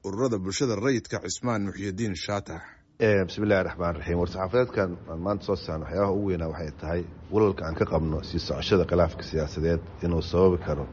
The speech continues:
Speaker 2: inuu saameyn badan ku yeesho meelo kala duwan, oo haddii ahaan lahayd hay-adihii dowladda, haddii ahaan lahayd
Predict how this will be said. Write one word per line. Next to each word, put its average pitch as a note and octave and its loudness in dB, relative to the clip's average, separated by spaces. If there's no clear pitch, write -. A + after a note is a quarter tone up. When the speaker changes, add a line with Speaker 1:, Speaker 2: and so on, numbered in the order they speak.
Speaker 2:
inuu F2 0
saameyn F2 2
badan D#2 0
ku - -12
yeesho D#2 0
meelo F2 2
kala D#2+ 0
duwan, E2 0
oo - -10
haddii D#2 0
ahaan F2+ 6
lahayd E2 0
hay-adihii F2 2
dowladda, E2 2
haddii D#2+ 2
ahaan E2 2
lahayd C#2+ -4